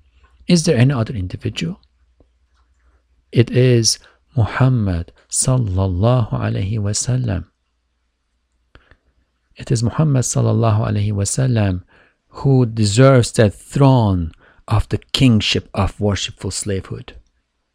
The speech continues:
He is the king. He is the king of the slaves of God. What a beautiful title.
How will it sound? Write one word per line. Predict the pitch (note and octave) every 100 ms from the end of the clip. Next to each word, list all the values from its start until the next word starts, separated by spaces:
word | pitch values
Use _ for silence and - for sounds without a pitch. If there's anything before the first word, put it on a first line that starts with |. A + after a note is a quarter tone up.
| _ _ _ _ -
He | E3+ B2+
is | B2 A2+
the | G#2
king. | - A2 F2 F2 - - -
He | - C#3+
is | B2+
the | A2+ A2
king | - E3 D#3 C#3+
of | - G#2+ - - - - _ _ _ _ _ -
the | A2+
slaves | - A#2 G#2+ G2
of | - -
God. | G2 F2 - - - - _ _ _ _ _ _ _ _ _ _ _ _ _ _
What | D#3 C3+
a | F#2+
beautiful | G2 F#2 - -
title. | - F2+ -